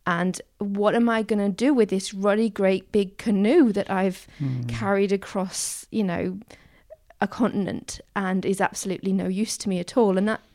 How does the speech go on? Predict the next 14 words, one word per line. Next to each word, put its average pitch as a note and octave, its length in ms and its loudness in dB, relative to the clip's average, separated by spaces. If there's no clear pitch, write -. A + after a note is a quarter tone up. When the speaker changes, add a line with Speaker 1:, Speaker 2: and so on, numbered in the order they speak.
Speaker 1:
that's - 240 -6
hard. - 560 -2
And, G#3+ 120 0
you G3 100 0
know, F#3 100 0
I'd, D3+ 120 2
Speaker 2:
Hmm. B2+ 160 -2
Speaker 1:
I'd G3 200 -2
much G3+ 240 0
rather G3 220 2
be F#3 100 -2
kind F#3 200 -4
of F3+ 80 -6
just - 360 -8